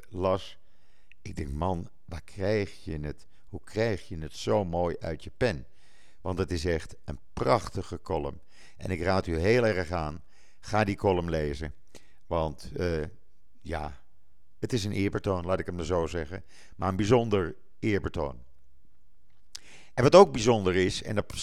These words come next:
stuit ik toch af met wat positief nieuws, dat hotels in de Emiraten, in de Verenigde Arabische Emiraten,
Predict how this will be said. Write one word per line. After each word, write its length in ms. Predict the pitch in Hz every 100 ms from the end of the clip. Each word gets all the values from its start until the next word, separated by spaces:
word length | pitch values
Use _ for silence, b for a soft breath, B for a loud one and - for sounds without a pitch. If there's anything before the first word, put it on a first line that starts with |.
| 120
stuit 480 | 104 - - 120 113
ik 140 | 104
toch 200 | - 123
af 200 | 101 95
met 180 | 101 95
wat 160 | 95 -
positief 560 | 95 82 85 - 98
nieuws, 340 | 95 85 95 - - - - B B B B
dat 160 | 107
hotels 460 | 117 120 151 135 131
in 160 | - 117
de 100 | 113
Emiraten, 800 | 117 101 101 90 80 76 104
in 100 | -
de 80 | 85
Verenigde 460 | 82 87 101 101 107
Arabische 640 | - 90 90 87 82 -
Emiraten, 680 | 87 78 76 71 67 -